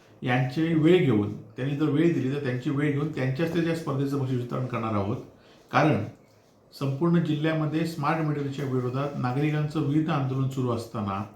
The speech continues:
नागरिकांना भुर्दंड पडत असताना ते त्या शब-, त्या संदर्भात ब्रसुद्धा बोलत नाहीत आणि त्यामुळे दुर्दैवाने त्यांच्या वेळेनुसार हे आम्ही आंदोलनाचं बक्षीस वितरण करणार आहोत.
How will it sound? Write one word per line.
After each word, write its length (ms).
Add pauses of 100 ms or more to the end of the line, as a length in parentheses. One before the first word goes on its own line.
(380)
नागरिकांना 560
भुर्दंड 440
पडत 280
असताना 560 (100)
ते 180
त्या 180
शब-, 260
त्या 120
संदर्भात 400
ब्रसुद्धा 420
बोलत 280
नाहीत 260 (480)
आणि 200 (100)
त्यामुळे 240
दुर्दैवाने 560
त्यांच्या 680
वेळेनुसार 600
हे 200
आम्ही 200
आंदोलनाचं 500
बक्षीस 200
वितरण 220
करणार 240
आहोत. 220